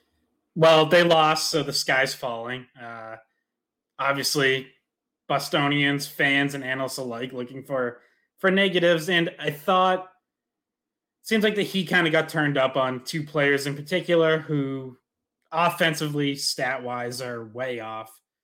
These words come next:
from where they were last year, and that's Jake DeBrusk and Hampus Lindholm. Uh, I wrote about them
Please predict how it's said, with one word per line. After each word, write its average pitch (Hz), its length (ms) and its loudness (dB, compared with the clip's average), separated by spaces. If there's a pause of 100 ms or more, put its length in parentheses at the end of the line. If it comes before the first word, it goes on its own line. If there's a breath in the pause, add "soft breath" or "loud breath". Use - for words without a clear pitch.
(240)
from 143 200 -4
where 139 120 0
they 131 140 2
were 127 160 0
last 147 380 -2
year, 135 180 -2
and 127 120 -2
that's - 400 -6 (360)
Jake 151 180 0
DeBrusk 135 400 -2
and 131 100 -10
Hampus 120 320 -8
Lindholm. 151 680 -2 (340)
Uh, 127 60 -12
I 117 380 -4
wrote 139 320 2
about 135 320 0
them 127 420 -2